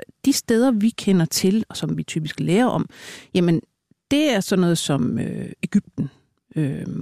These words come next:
og selvfølgelig den græske civilisation, det er lige i vores baghave. Men Mellem- og Sydamerika er noget af det, vi hører meget, meget lidt om. Og det, øh, vil vi prøve at gøre op med i dag. Fordi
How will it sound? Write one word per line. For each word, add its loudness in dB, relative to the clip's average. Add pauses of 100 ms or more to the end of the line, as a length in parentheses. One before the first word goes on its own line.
(160)
og 0
selvfølgelig 0
den -14
græske -2
civilisation, 0
det 0
er 2
lige 0
i 2
vores -2
baghave. -4 (500)
Men 4 (200)
Mellem- 4
og 4
Sydamerika 2
er 0
noget 4
af 0
det, 2 (240)
vi -2
hører 2
meget, 2
meget 0
lidt -2
om. -4 (720)
Og -4
det, 4
øh, 2
vil -2
vi 0
prøve 0
at -6
gøre -2
op -6
med 0 (200)
i -2
dag. -4 (920)
Fordi -2